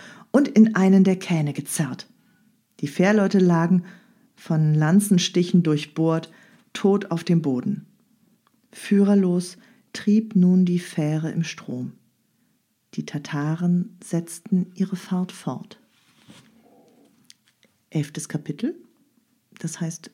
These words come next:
beinahe verraten. Omsk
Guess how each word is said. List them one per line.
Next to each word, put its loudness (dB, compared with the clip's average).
beinahe -2
verraten. -6
Omsk 2